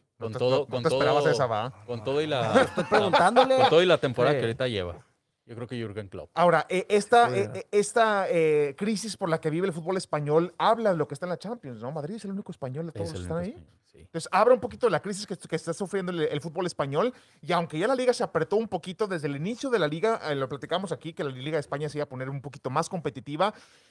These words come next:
Speaker 1: eh, digo, un poquito ma-, ma-, más, más lerda, pero a lo mejor competitiva por lerda. Pero el hecho de que el Madrid sea el único equipo español, que siempre en España siempre está el Madrid, el Barcelona, en, en una de esas el Atlético,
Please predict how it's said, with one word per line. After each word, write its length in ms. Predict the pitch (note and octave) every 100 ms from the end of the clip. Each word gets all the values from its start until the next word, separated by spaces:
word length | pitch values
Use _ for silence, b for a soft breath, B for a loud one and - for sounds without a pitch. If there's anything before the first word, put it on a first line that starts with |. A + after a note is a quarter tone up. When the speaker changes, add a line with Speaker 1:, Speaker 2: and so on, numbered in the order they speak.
| b
Speaker 1:
eh, 300 | D#3+ D#3 D3+
digo, 120 | D#3+ F3+
un 80 |
poquito 280 | E3 F#3+ G#3
ma-, 180 | G3 G3
ma-, 140 | F3+
más, 260 | F#3+ G#3 G3+
más 240 | F#3+ G#3+
lerda, 400 | G#3 A3+ A#3 C4
pero 220 | B3+ F#3+ F3 D#3
a 60 |
lo 60 | F3
mejor 180 | E3+ G#3
competitiva 500 | A#3 E3+ C3+ E3 F3
por 160 | A3+
lerda. 400 | C#4+ D4+ G3+ C#3 b b b b
Pero 320 | F3 F3 F3 -
el 200 | F3+ F3+
hecho 220 | G#3 B3
de 80 | G#3
que 80 | G3
el 60 | C#3+
Madrid 240 | C#3 E3
sea 100 | D#3+
el 80 | D3+
único 200 | D#3+ D3+
equipo 220 | C3 -
español, 440 | D#3 - A#2 C#3 C#3
que 100 | B2+
siempre 480 | G3 G3+ - B2+ -
en 140 | B2+
España 400 | A#2+ - D#3 B2+
siempre 260 | C3 C3 A#2
está 120 | A#2+
el 80 | A2+
Madrid, 180 | A#2
el 60 | C3
Barcelona, 440 | G#2+ G#2+ A2+ A#2+ G#2
en, 140 | G2+
en 80 | A2
una 100 | C3
de 20 |
esas 160 | B2+ B2
el 80 | F#2
Atlético, 540 | - A2 E3 D#3+ A#3+